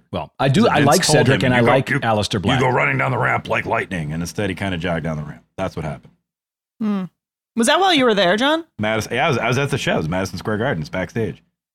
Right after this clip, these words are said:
Speaker 1: But
Speaker 2: And,
Speaker 1: remember
Speaker 2: uh, I was talking to, it was myself and our, um, fucking, I don't care. I'm gonna say his name. It's our friend Chad. And, uh,
Speaker 3: Mm-hmm.
Speaker 2: we were talking to, he was introducing me to Steve Austin.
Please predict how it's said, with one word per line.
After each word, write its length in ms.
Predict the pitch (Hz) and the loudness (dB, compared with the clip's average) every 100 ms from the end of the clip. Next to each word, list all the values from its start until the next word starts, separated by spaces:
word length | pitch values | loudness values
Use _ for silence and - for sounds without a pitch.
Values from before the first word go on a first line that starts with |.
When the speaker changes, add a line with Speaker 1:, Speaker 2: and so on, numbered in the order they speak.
| _ _ _ _ | _ _ _ _
Speaker 1:
But 160 | 156 151 | 0 4
Speaker 2:
And, 80 | |
Speaker 1:
remember 320 | 170 220 302 - | 4 4 2 -2
Speaker 2:
uh, 140 | 95 98 | -2 -2
I 40 | |
was 100 | 98 | -2
talking 460 | - 127 117 117 113 | -2 -2 0 -2 -4
to, 100 | - | -6
it 440 | - _ _ _ - | -16 _ _ _ -6
was 100 | 101 | -4
myself 560 | 117 - 135 139 135 | 0 2 2 0 0
and 320 | 131 117 113 | -2 0 0
our, 240 | 113 113 113 110 110 110 107 | 0 0 0 0 0 0 0
um, 160 | 107 104 - | -2 -6 -6
fucking, 260 | 180 170 135 | -4 -2 -2
I 80 | |
don't 120 | 170 131 | -2 -2
care. 140 | 90 | -4
I'm 60 | 104 | -2
gonna 100 | 113 | -2
say 160 | 120 | -2
his 120 | 113 110 | -2 -2
name. 200 | 127 156 | -4 -4
It's 100 | 113 | -6
our 80 | 107 | -4
friend 240 | 120 120 | -2 -4
Chad. 380 | - 143 87 - _ _ _ _ _ _ | -2 -2 -2 -6 _ _ _ _ _ _
And, 280 | 95 92 98 | -6 -2 0
uh, 160 | 95 95 | 0 0
Speaker 3:
Mm-hmm. 60 | |
Speaker 2:
we 60 | 101 | 0
were 60 | 101 | -2
talking 440 | 113 107 104 104 | -2 -2 -2 -6
to, 560 | 101 104 101 101 98 95 _ _ _ - | -4 -2 -2 -2 -4 -8 _ _ _ -6
he 260 | 107 104 92 | -4 -2 -4
was 160 | 101 101 | -4 -2
introducing 420 | 104 101 98 101 | -2 -2 -2 -4
me 100 | 101 | -4
to 80 | 98 | -4
Steve 260 | - 113 | -4 -2
Austin. 400 | 110 120 - - | 0 -2 -4 -12